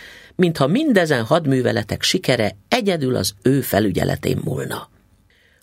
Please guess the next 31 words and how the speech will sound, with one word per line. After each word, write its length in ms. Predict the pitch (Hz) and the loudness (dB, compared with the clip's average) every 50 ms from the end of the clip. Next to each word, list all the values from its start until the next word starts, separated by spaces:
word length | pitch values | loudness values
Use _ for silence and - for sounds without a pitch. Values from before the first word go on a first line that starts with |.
| _ _ _ 135 | _ _ _ 0
Valójában 580 | 202 320 381 320 254 226 208 185 165 160 147 | 2 2 4 4 4 2 2 2 0 2 2
az 160 | 143 139 143 - - | 2 0 -2 -4 -2
ég 240 | - 311 277 202 - | 0 0 2 4 2
adta 280 | 120 123 - - 117 | 0 0 2 -2 0
világon 420 | 120 151 156 151 139 135 - 127 131 | 2 2 2 2 0 0 0 0 0
semmire 540 | 135 - - 254 208 120 98 98 95 101 101 | 0 0 0 0 0 2 2 2 2 2 2
nem 160 | 104 107 107 | 2 2 0
gondolt 520 | 104 - 113 104 107 104 113 101 87 - | 0 2 2 2 2 2 0 0 -2 -2
azon 340 | - - 117 127 160 165 196 | -2 -2 2 2 2 0 0
kívül, 480 | 196 - 214 220 214 214 240 254 269 269 - - - - - - - - - | -2 -2 -2 -2 0 0 0 0 -2 -2 -6 -12 -16 -16 -14 -14 -16 -16 -2
hogy 200 | - 180 160 - | 0 0 0 0
ha 100 | - - | -2 -4
a 140 | - - 143 | -2 -2 -2
férje 460 | 143 - - 285 269 226 180 147 143 | -4 -2 0 0 2 2 2 2 2
nem 260 | 143 160 196 226 214 | 4 2 2 4 4
jön 260 | 196 170 156 147 147 135 | 4 4 4 2 2 2
végre 440 | 151 196 214 196 156 147 151 147 | 2 4 2 4 2 4 2 2
elő 280 | - - 190 202 170 151 | 2 2 2 2 2 2
a 100 | 139 123 | 2 2
dolgozószobájából 1200 | 113 131 180 202 190 180 175 165 175 165 165 - 165 160 170 165 170 165 160 165 160 143 143 147 | 2 2 2 2 2 0 0 2 2 2 2 2 2 2 2 2 2 2 2 2 2 2 2 2
indulásra 680 | - 160 160 170 156 147 151 180 185 180 - - - 196 | 2 0 2 2 2 2 2 0 0 -2 -2 -2 -4 -4
készen, 520 | - - 202 208 196 - 214 233 254 262 - - - - - - - | 0 0 0 0 2 2 0 0 0 -2 -8 -10 -10 -10 -10 -12 -4
akkor 340 | - - - - - 147 139 | -4 -4 -4 -2 -4 0 0
ő 160 | 151 - - _ | 0 -2 -2 _
egészen 680 | - - 247 214 175 185 190 185 - - - 131 120 101 | -4 -2 -2 2 2 2 2 2 0 -2 0 -2 -2 -2
biztosan 540 | 285 - - - - - 254 - - 254 - | 0 0 0 2 0 0 0 0 -2 -2 -2
le 100 | - - | -2 -2
fogja 300 | - - 101 120 - 170 | 0 -2 0 0 -2 -4
késni 380 | - - - - - - 165 | -2 -2 -2 -2 -2 0 0
a 60 | 160 - | -2 0
gépet. 520 | 120 - - - - - - - - | -2 -6 -8 -8 -10 -10 -12 -10 -12